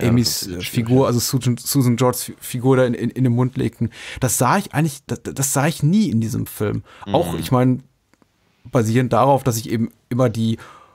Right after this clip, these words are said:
Speaker 2: Onkel Kürze Fassung gesehen hatte, dass eben dort diese Doppelvergewaltigung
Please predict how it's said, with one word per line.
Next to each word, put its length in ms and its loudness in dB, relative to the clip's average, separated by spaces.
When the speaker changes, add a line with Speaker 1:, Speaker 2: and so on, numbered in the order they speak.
Speaker 2:
Onkel 320 -2
Kürze 340 -2
Fassung 720 0
gesehen 440 2
hatte, 320 2
dass 280 0
eben 240 0
dort 200 2
diese 180 0
Doppelvergewaltigung 1080 0